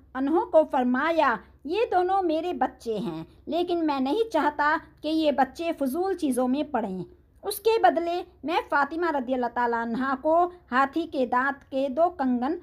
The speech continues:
खरीद दो।" बाप की मोहब्बत का अंदाज़ा उस बात से लगाओ कि हज़रत रसूल पाक सल्लल्लाहु अलैहि वसल्लम की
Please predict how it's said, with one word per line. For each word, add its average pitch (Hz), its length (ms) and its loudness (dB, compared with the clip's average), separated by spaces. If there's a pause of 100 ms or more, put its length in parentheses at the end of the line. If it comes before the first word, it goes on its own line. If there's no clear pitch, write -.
(140)
खरीद 233 360 0
दो।" 175 260 -6 (280)
बाप 320 280 4
की 370 320 -10
मोहब्बत 320 520 2
का 285 120 2
अंदाज़ा 233 720 2
उस 285 240 -10
बात 269 400 0
से 285 140 0
लगाओ 240 500 2 (340)
कि 269 140 4
हज़रत 254 420 2
रसूल 233 320 -2
पाक 262 300 0
सल्लल्लाहु 311 440 -2
अलैहि 262 640 0
वसल्लम 233 460 -2
की 320 360 -6